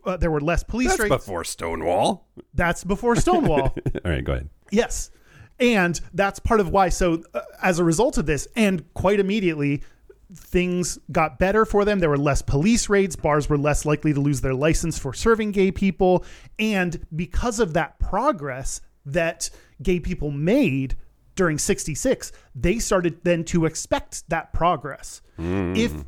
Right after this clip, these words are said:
Speaker 1: if they were still in the times where they were getting raided all the time, maybe Stonewall wouldn't have stood out as much.
Speaker 2: Mm-hmm.
Speaker 1: But because they had made this forward progress,
Speaker 2: Yeah.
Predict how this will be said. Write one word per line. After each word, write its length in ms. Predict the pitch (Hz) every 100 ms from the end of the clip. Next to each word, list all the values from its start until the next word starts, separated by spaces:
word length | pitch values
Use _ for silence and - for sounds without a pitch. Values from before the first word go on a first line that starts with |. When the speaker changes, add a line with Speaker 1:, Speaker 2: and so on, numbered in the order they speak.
| -
Speaker 1:
if 160 | 226 -
they 140 | 214
were 100 | 190
still 360 | - - 220 208
in 60 |
the 80 | 185
times 420 | - 202 214 -
where 120 | 170
they 120 | 160 165
were 100 | 160
getting 300 | 175 160 139
raided 240 | 220 220
all 100 | 156
the 80 | 143
time, 300 | 160 156 156
maybe 240 | 170 170
Stonewall 480 | - 180 190 165 151
wouldn't 200 | 156 180
have 140 | 160
stood 300 | - - 147
out 200 | 151 202
as 140 | 139 110
much. 320 | 131 - -
Speaker 2:
Mm-hmm. 300 | 175 82 95
Speaker 1:
But 280 | 147 196 147
because 520 | 165 - - 233 196
they 120 | 180
had 120 | 160
made 420 | 147 156 170 180 139
this 180 | 139
forward 400 | - 156 151 135
progress, 720 | - 170 208 131 120 139 - - - _
Speaker 2:
Yeah. 200 | 90